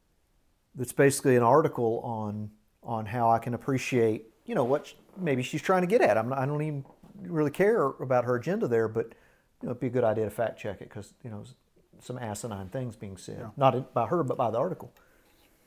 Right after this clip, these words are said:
Speaker 1: Well, I didn't realize how, like, reposts work. So this, of course, didn't go to her.
Speaker 2: It wasn't, like, a message.
Speaker 1: It went to, like,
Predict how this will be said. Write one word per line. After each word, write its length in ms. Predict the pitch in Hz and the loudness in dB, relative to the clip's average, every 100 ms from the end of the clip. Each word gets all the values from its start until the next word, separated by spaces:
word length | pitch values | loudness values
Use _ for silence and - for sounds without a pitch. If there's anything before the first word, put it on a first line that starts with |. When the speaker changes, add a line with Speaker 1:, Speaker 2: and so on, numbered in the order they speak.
| _ _ _ _ _ _ _ _ | _ _ _ _ _ _ _ _
Speaker 1:
Well, 100 | 170 | 8
I 40 | 214 | 8
didn't 180 | 285 180 | 8 6
realize 500 | 156 156 135 123 - | 10 12 12 12 8
how, 500 | 135 123 110 101 - | 4 6 6 2 0
like, 180 | 123 110 - | 0 0 -4
reposts 840 | 120 123 143 175 180 185 - - 196 | -2 0 0 4 2 2 -4 -10 -2
work. 380 | 190 202 208 - - _ _ _ _ _ _ _ _ _ _ _ _ _ _ _ _ | -2 -2 -8 -16 -20 _ _ _ _ _ _ _ _ _ _ _ _ _ _ _ _
So 320 | - 160 131 | 0 2 4
this, 220 | 135 196 | 2 2
of 100 | 190 | 2
course, 280 | - 170 - | 6 6 6
didn't 240 | 180 135 | 2 2
go 180 | 113 135 | 2 2
to 80 | 117 | 2
her. 440 | - - 120 98 - - | -4 2 6 6 2 -10
Speaker 2:
It 60 | 127 | -8
wasn't, 140 | 123 | -6
like, 80 | 117 | -8
a 40 | 110 | -10
message. 280 | 113 160 | -6 2
Speaker 1:
It 100 | 156 | 2
went 220 | 151 151 143 | 4 0 2
to, 80 | |
like, 480 | 127 120 113 - - | 4 6 6 2 -6